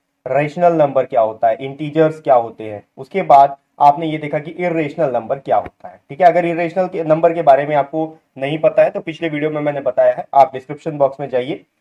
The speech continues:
Link मिलेगा आपको exercise one point one का, और sorry one point two का, उसमें जाके जो सबसे पहला video होगा some important points के नाम से, वो video आप देख लेना। Introduction part में मैंने बताया था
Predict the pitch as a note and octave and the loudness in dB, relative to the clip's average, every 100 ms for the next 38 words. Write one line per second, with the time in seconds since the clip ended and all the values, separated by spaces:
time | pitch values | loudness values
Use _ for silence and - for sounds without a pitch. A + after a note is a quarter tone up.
0 | _ - B2+ D3 D3 C#3 C#3 C3+ - C#3+ | _ -12 -8 -6 -6 0 4 4 4 -2
1 | C3 C#3+ D3 C#3 B2+ A2+ A2+ C3 B2 B2 | -2 -4 -2 -2 -2 -6 -4 -4 -4 -6
2 | A#2+ A#2 D#3+ - _ _ - B2+ D3 C3 | -8 -4 -4 -6 _ _ -4 -2 0 -2
3 | C3 C3+ D3 C#3 C#3+ C#3+ D#3 - C#3 D#3+ | -4 -2 -4 -4 -4 2 2 0 -6 0
4 | D3 C#3+ D#3 D3+ D3 D#3 D3+ C#3 C3 B2+ | 2 2 0 -8 -10 -4 0 2 2 -2
5 | D3 D3+ C#3+ F3 - _ _ E3 F3 F3+ | -4 0 4 2 0 _ _ 4 4 4
6 | F3 E3+ F3+ E3+ C#3 - B2+ A2 A#2 F#3 | 2 2 -2 -2 -2 -4 -6 -6 -6 -6
7 | D3+ D3 D#3 C#3 C3+ B2+ A#2 D#3 D3+ D3+ | -6 0 2 2 0 -10 -6 -4 -2 0
8 | C#3+ D#3+ D3+ C3 C3+ C3 B2 A#2 A2+ G#2+ | 0 -4 0 0 0 -8 -6 -4 -4 -2
9 | D#3+ | -2